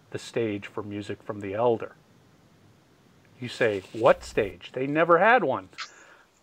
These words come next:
Uh-uh-uh. They have a stage that was drawn, designed, and we have the sketches to show you. And the man who talks about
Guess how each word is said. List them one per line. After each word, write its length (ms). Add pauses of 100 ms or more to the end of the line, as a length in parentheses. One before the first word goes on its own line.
Uh-uh-uh. 1200 (920)
They 460
have 360
a 160
stage 680
that 200
was 200 (320)
drawn, 720
designed, 800 (340)
and 320
we 320
have 380
the 120
sketches 760
to 120
show 560
you. 240 (560)
And 180
the 60
man 640
who 120
talks 560
about 380